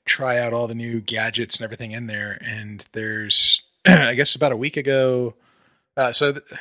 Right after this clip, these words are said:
this is a couple months ago, they changed the OneDrive for Business U I to look more like OneDrive. And I remember looking at it and being like, "Ugh, why did you do this? I, I miss my SharePointiness."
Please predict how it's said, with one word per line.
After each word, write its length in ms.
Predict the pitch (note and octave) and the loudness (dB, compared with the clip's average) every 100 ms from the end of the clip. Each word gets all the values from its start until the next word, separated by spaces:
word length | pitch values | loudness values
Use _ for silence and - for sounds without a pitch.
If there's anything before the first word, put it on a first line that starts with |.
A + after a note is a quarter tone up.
| - | -8
this 120 | F3 | -4
is 40 | |
a 20 | - | -2
couple 220 | E3 A2 | -2 -2
months 240 | C3 - | -2 -2
ago, 300 | G#2+ G#2 G2+ | -2 -4 -6
they 140 | G2+ G#2+ | -6 0
changed 440 | - A#2 A2+ - | 0 0 -2 -2
the 60 | A2 | -2
OneDrive 380 | A#2 A2 G#2+ | -6 -4 -4
for 120 | - G#2 | -6 -10
Business 680 | A#2 A2+ A2+ G#2+ - - A2+ | -4 -4 -4 -2 2 2 0
U 180 | A2+ | -8
I 380 | G#2+ G#2+ A2 G#2+ - | -12 -8 -6 -6 -6
to 100 | A2 | -10
look 200 | G#2 - | -14 -18
more 160 | G#2 | -18
like 180 | G#2 G2 | -16 -12
OneDrive. 540 | - E3+ C#3+ G#2+ G2+ G2 | -4 -2 -2 -4 -8 -14
And 60 | |
I 40 | A#2 | -14
remember 320 | A#2+ A#2 G#2 | -8 -8 -8
looking 260 | G#2 C3 C3+ | -10 -10 -6
at 140 | C3 | -6
it 20 | - | -6
and 100 | - | -10
being 140 | A#2+ | -14
like, 240 | A2 - - - | -14 -18 -12 0
"Ugh, 340 | F3 C3+ - - - - _ _ | 0 0 -4 -16 -20 -20 _ _
why 180 | E3+ F3+ | 2 2
did 140 | C#3 | 2
you 80 | C#3 | 2
do 160 | C#3+ D3 | 4 4
this? 440 | B2+ A2 - - | 4 4 2 2
I, 160 | C#3+ C#3 | -2 -2
I 20 | |
miss 240 | C#3+ C#3+ | -2 -2
my 80 | C#3 | 2
SharePointiness." 920 | - D3+ C3+ - C3 A#2 A2 G#2 - | 4 4 2 -4 -8 -10 -12 -6 -6